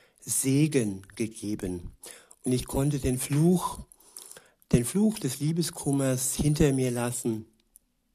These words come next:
und bin durch den Segen Gottes vorangekommen und habe es bis heute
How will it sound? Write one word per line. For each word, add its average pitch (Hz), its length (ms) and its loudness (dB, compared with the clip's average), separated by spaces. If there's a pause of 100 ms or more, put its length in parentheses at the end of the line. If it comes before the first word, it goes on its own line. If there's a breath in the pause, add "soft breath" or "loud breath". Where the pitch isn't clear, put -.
(260)
und 120 400 -4 (360 loud breath)
bin 135 220 2
durch 151 240 4
den 123 220 0
Segen 123 380 0
Gottes - 720 -6
vorangekommen 127 1080 -2
und 107 380 -6 (460 loud breath)
habe 156 260 0
es 143 140 -2
bis - 380 -2
heute 135 520 2